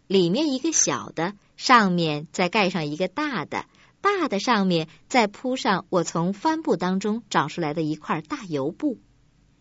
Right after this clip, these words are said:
我现在完全不去睡我运到岸上的那张床了，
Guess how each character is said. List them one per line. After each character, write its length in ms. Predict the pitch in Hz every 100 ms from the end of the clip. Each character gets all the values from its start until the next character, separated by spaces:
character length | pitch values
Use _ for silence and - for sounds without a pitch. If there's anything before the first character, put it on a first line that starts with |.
| _ _ _ _ _ _ _ _ _ _
我 180 | 214 202
现 260 | 226 220
在 280 | 208 208 175 -
完 300 | 196 185 254
全 300 | 339 202 185
不 100 | 185
去 160 | 175 208
睡 380 | - 196 165 -
我 120 | 185
运 220 | - 240 202
到 100 | 185
岸 300 | - 285 220
上 160 | 180
的 80 | 151
那 140 | 160
张 200 | 151 165
床 360 | 190 175 147 156
了， 160 | 156